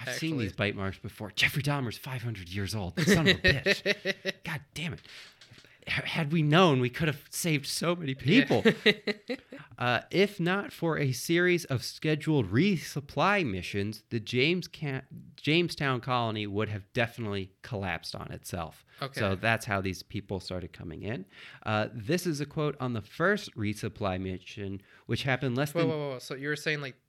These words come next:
Speaker 2: since they were getting people coming back all the time, that's, like, why it was
Speaker 1: Yeah,
Speaker 2: a
Speaker 1: they ha-,
Speaker 2: success?
Speaker 1: instead, they, one thing they learned from Roanoke was, "Oh, we should probably send a resupply mission before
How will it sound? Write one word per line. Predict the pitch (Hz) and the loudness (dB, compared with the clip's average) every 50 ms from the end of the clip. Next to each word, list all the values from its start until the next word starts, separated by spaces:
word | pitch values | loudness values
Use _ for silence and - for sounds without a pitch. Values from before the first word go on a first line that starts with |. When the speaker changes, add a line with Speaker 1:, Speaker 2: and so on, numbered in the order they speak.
| _ _ - | _ _ -18
Speaker 2:
since | - 143 139 135 | -14 -14 -12 -8
they | - 147 131 | -6 -4 -4
were | 127 | -4
getting | 123 127 127 120 | -6 -8 -10 -12
people | 120 - 127 - - 131 | -14 -14 -14 -10 -10 -10
coming | - - 143 143 143 143 | -10 -8 -8 -8 -6 -4
back | 143 143 143 143 143 | -4 -4 -4 -4 -6
all | 143 143 143 | -6 -6 -6
the | 147 | -8
time, | 147 - 160 147 147 151 147 143 | -8 -6 -6 -4 -4 -4 -4 -6
that's, | 131 127 - - | -8 -10 -10 -10
like, | 135 127 131 123 - | -12 -10 -10 -10 -10
why | 131 127 127 123 123 127 131 139 139 - _ | -8 -8 -6 -4 -4 -4 -6 -6 -8 -12 _
it | - 147 | -6 -2
was | 143 135 | 2 6
Speaker 1:
Yeah, | 147 147 135 | 6 6 6
Speaker 2:
a | 117 | 6
Speaker 1:
they | 139 143 143 | 4 4 2
ha-, | 131 165 156 160 160 | 2 0 0 0 -2
Speaker 2:
success? | - - - - - - | -4 -8 -12 -12 -8 -4
Speaker 1:
instead, | - 127 127 - - 160 160 165 160 - 127 | -2 -2 -2 0 0 2 4 4 2 2 4
they, | 139 143 | 4 4
one | 147 139 135 - - 131 143 127 139 170 170 | 4 4 0 -4 -8 -4 2 4 4 4 4
thing | 170 180 170 | 4 2 2
they | 165 156 151 | 2 2 2
learned | 139 139 143 143 143 135 | 2 2 2 2 0 -2
from | 139 - 139 127 120 113 110 107 - _ - _ _ _ _ _ - - 123 | -2 -2 0 0 0 0 -2 -6 -10 _ -20 _ _ _ _ _ -18 -8 -2
Roanoke | 113 131 139 139 135 127 120 117 113 - | 2 2 4 4 2 0 0 -2 -4 -4
was, | 117 101 90 - - - | -4 -4 -4 -6 -4 0
"Oh, | 175 196 196 185 | 4 4 6 6
we | 170 208 220 | 4 2 0
should | 202 - 247 - | -2 -4 -4 -2
probably | 214 202 185 175 147 | 0 0 2 2 0
send | 143 - - 160 156 156 | 0 -2 -2 0 0 0
a | 151 135 | 0 2
resupply | 120 135 156 160 - - 156 143 - 147 135 139 143 | 2 2 2 0 0 -2 -8 -6 -2 0 2 2 2
mission | 135 135 131 - 139 117 | 2 0 -2 -2 -2 -4
before | - 120 107 - - - - 123 123 120 120 113 110 107 101 - | -2 -2 -4 -4 -4 -2 2 4 4 6 6 6 6 4 2 0